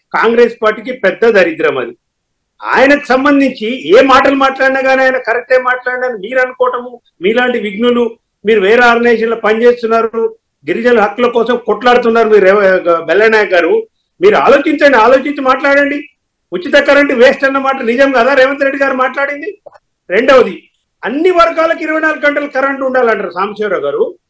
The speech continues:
ఇప్పుడు వాణిజ్య భవనాలకు, గృహ అవసరాలకు, వీళ్ళ ఇళ్లలో మాత్రం ఏసీలు పనిచేయాలి ఇరవై నాలుగు గంటలు.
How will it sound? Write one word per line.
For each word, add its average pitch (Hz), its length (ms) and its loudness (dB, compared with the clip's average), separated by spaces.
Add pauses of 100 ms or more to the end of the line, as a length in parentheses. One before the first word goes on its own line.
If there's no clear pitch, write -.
(280)
ఇప్పుడు 220 180 -4
వాణిజ్య 262 440 2
భవనాలకు, 226 720 0
గృహ 196 160 4
అవసరాలకు, 226 840 0 (340)
వీళ్ళ 226 220 -2
ఇళ్లలో 262 300 2
మాత్రం 254 320 2
ఏసీలు 233 380 2
పనిచేయాలి 214 440 2
ఇరవై 208 200 2
నాలుగు 202 260 2
గంటలు. 175 460 -2